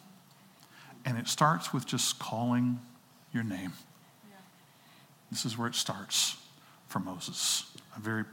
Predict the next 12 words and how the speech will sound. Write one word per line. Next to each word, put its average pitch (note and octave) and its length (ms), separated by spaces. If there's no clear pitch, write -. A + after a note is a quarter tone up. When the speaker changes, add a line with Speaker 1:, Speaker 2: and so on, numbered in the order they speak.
Speaker 1:
personal - 640
encounter A2+ 720
with G#2 160
Jesus A#2 420
Christ. - 720
The - 60
passage A2+ 400
goes A2 200
on A2 180
in G2+ 60
verse G#2 220
five. G#2 600